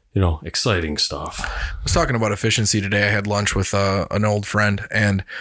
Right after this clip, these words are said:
Speaker 2: was talking about efficiency today and, and how so many people keep themselves so busy just to be busy, but they're not efficient. They're not, they don't officially get
Speaker 1: Yeah.
Speaker 2: much done. They're just so busy. And then you talk to them, they're like, you know, "How you been?" "Oh man, I've been so busy." And then, like, "What have you done?" And it's like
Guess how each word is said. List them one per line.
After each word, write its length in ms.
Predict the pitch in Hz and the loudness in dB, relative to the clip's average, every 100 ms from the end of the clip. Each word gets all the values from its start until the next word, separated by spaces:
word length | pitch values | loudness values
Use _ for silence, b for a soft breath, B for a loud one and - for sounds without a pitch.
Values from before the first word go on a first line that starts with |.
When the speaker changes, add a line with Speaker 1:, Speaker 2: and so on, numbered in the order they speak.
| B | B
Speaker 2:
was 80 | - | -4
talking 220 | 156 143 | -2 0
about 160 | 123 110 | 0 0
efficiency 480 | 104 110 - 104 107 | 0 0 0 2 0
today 320 | 98 101 104 | 2 2 2
and, 160 | 101 - | 0 0
and 200 | 101 98 | 0 0
how 220 | 107 101 | 0 0
so 320 | - - 123 | 2 2 2
many 280 | 127 127 123 | 2 0 0
people 420 | - 113 110 113 | 0 0 2 0
keep 320 | - 123 113 | 2 -2 0
themselves 540 | 113 110 - 107 101 - | 0 0 0 0 0 0
so 200 | 107 104 | 2 2
busy 440 | 104 101 107 113 | 2 2 2 0
just 320 | 101 101 - | 0 0 0
to 80 | 107 | 0
be 140 | 104 | 0
busy, 520 | 98 104 101 113 156 B B B B B | 0 2 2 2 -2 B B B B B
but 140 | - 107 | -8 -2
they're 100 | 104 | 0
not 220 | 107 104 | 2 0
efficient. 560 | 92 110 95 87 - _ _ _ | 0 0 0 0 -6 _ _ _
They're 100 | 113 | -4
not, 200 | 113 113 | -2 0
they 60 | 120 | 0
don't 160 | 135 | 0
officially 460 | 113 - 139 127 110 | -2 0 0 0 2
get 100 | 71 | 2
Speaker 1:
Yeah. 120 | 67 | 4
Speaker 2:
much 260 | 85 101 90 | 2 0 0
done. 360 | 127 117 101 | 0 0 -2
They're 140 | 98 104 | -2 0
just 280 | 107 - - | 0 0 2
so 120 | 107 | 0
busy. 400 | 92 131 104 104 | 2 0 0 0
And 120 | 101 | 0
then 100 | 107 | 0
you 60 | 98 | 0
talk 280 | 127 127 120 | 0 0 0
to 40 | |
them, 100 | 104 | 0
they're 100 | 104 | 2
like, 200 | 101 101 B B B B | 0 -2 B B B B
you 80 | 117 | -2
know, 60 | 110 | -2
"How 140 | 98 | 0
you 140 | 123 127 | 0 0
been?" 180 | 135 101 B - | -2 -2 B -4
"Oh 160 | 143 | 0
man, 200 | 139 139 | 2 2
I've 120 | 135 131 | 2 0
been 100 | 123 | 0
so 220 | 143 123 | 0 0
busy." 360 | 127 120 107 101 | 0 0 0 0
And 100 | 107 | 0
then, 160 | 107 | 0
like, 180 | 104 104 | -2 -2
"What 140 | 120 | 0
have 100 | 123 | 0
you 60 | 113 | 0
done?" 280 | 127 120 98 | 0 0 0
And 160 | 104 | -2
it's 140 | 107 117 | -2 2
like 220 | 107 | 0